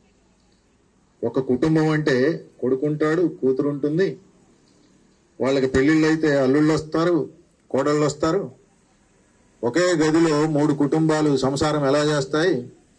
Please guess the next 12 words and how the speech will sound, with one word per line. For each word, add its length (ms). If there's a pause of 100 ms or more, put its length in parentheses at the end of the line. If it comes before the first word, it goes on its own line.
(760)
ఈ 120
ప్రభుత్వాలకు, 580
ఇప్పటిదాకా 520
అధికారంలో 600
ఉన్న 120
ప్రభుత్వాలకు 600
సోయి 260
లేదు. 480 (1200)
అందుకే 260
మాకు 300
అధికారం 460
ఇస్తే 420